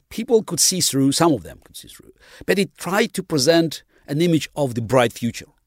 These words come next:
So yes, we have some difficulties now, but eventually we'll, you know, we'll build communism. We'll build the society where everybody will enjoy equal rights and we'll have everything there. There will be abundance of food and, and opportunities.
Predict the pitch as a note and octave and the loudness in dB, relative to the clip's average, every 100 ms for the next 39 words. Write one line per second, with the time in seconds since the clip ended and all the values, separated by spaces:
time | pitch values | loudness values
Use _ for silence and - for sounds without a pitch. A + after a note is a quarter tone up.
0 | _ _ _ - E3 G3 - E3+ D#3+ - | _ _ _ -2 0 0 0 0 0 -2
1 | B2 A#2+ - - A2+ - D#3+ E3+ D#3+ D#3 | -4 -4 -6 -10 -14 -6 -2 0 0 -2
2 | - _ _ _ _ D#3+ F3+ C#3+ G3+ G3+ | -4 _ _ _ _ -6 -4 0 2 2
3 | - D3+ B2 A2 D#3 D3+ C#3+ C3+ C#3 C3 | 0 -4 -6 -2 0 2 2 0 -4 -2
4 | C3 B2 A2+ D3 C#3+ B2+ - - - A2 | 0 0 4 6 6 2 -6 -14 -12 -6
5 | C3 A2+ G2 F2 A2+ A2 C#3 C3+ B2 B2 | -4 -4 -8 -8 -8 -2 0 0 0 -4
6 | A#2+ B2+ B2 B2 B2+ A#2+ - B2+ B2 B2 | -4 -2 -2 -4 -4 -6 -4 -4 -4 -4
7 | A#2+ B2 A#2 A#2+ A#2 A#2 - - - D3 | -2 -4 -4 -4 -4 -6 -10 -20 -8 -4
8 | A2+ C3 B2 - C3 A2+ A#2+ A2+ B2 - | 0 2 2 0 -4 -4 -2 0 -2 -4
9 | A#2 B2 A2+ A#2+ C#3+ A2+ G#2+ B2 A#2+ A2+ | -4 -4 -4 -4 -4 -2 -2 0 -2 -2
10 | A#2+ B2 A2+ A#2 A#2 A2+ A#2 A#2 A2 - | -2 -2 -2 -6 -6 -4 -4 -4 -6 -10
11 | - - C#3 G#2+ A#2 A#2 A#2 B2 - - | -18 -6 -4 0 0 2 0 -2 -6 -4
12 | A#2+ A#2 A#2 A2+ A2+ A2+ A#2 - A2+ A#2+ | -2 -2 -2 -2 -2 -4 -6 -8 -6 -4
13 | A2+ G#2+ B2 A#2+ D#3 | -4 -2 -2 0 -2